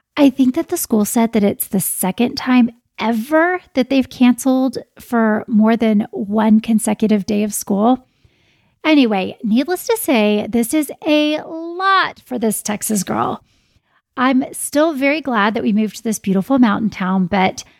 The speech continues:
I am not sure that I fully understood what winter would be <laughs> like here.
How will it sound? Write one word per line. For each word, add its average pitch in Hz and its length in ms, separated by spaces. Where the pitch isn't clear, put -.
I 254 140
am 277 120
not 214 360
sure 220 400
that 220 160
I 208 200
fully 214 440
understood 220 640
what 220 360
winter 226 420
would 220 220
be 240 100
<laughs> 220 140
like 240 200
here. 190 380